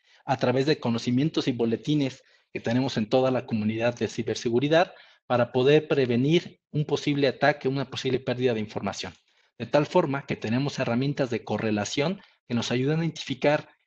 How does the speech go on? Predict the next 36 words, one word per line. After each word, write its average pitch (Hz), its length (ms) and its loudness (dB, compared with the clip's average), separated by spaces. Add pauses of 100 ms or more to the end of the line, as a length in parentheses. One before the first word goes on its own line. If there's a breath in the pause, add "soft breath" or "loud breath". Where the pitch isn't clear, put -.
(120)
si 120 320 0
hay 147 440 2
un 147 220 0
problema 143 640 2
de 120 120 -4
performance 135 680 -2
en 113 80 -2
un 123 100 -2
dispositivo 123 720 -4
de 110 80 -4
telecomunicación, 110 1040 -2 (340 loud breath)
puede 139 220 4
ser 147 480 0
porque - 260 -8
el 107 60 -2
dispositivo 143 540 -2
esté 135 220 0
fallando 135 600 -2
o - 60 -12
porque - 180 -16
esté 151 100 -4
siendo 147 260 -2
atracado 139 500 0
en 123 100 -2
ese 117 120 -6
momento. 170 400 -2
De - 500 -20
tal 147 140 2
forma 160 320 0
que 131 120 -4
correlacionamos 127 720 0
los 147 180 0
eventos 170 400 -2
y 156 60 -2
podemos 139 440 -2
identificar 127 640 -2